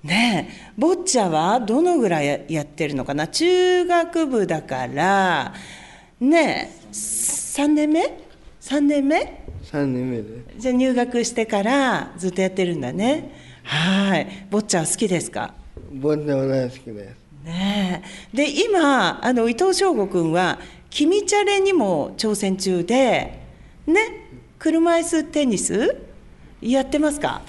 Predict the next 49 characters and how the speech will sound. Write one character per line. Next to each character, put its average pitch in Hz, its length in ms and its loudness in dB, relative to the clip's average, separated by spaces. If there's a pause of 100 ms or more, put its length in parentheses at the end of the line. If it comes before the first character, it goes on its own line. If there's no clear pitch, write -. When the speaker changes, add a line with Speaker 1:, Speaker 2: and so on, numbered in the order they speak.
(280)
Speaker 2:
や 139 180 -2
っ 139 40 -4
て 143 120 -4
ま 127 280 0
す。 - 160 -14 (480)
Speaker 1:
ボ 180 200 2
ッ - 80 2
チ 214 160 0
ャ 208 60 2
も 208 140 2
あ 208 60 0
っ 208 60 -2
て、 220 720 2
テ 214 80 0
ニ 220 160 2
ス 208 140 -4
も 190 140 2
あ 190 60 2
っ 190 60 0
て、 196 560 0 (500)
忙 233 400 2
し 202 520 2
い - 100 -18
夏 180 600 2
で 151 120 -2
し - 60 -4
た 151 120 0
ね。 156 460 -2 (480)
Speaker 2:
そ 139 100 -2
う 127 80 -2
で 123 160 -6
す。 - 40 -18 (380)
Speaker 1:
は 196 340 -8
い。 147 100 -12 (420)
テ 202 100 -4
ニ 175 120 2
ス 180 120 -6
も、 131 220 -4
じ 160 100 -6
ゃ 156 40 -4
あ、 139 40 -4
う 151 40 -4
ま 160 160 -2
く 143 100 -8
い 123 60 -6
き - 100 -14
そ 135 140 -10
う 139 80 -8
で。 127 260 -12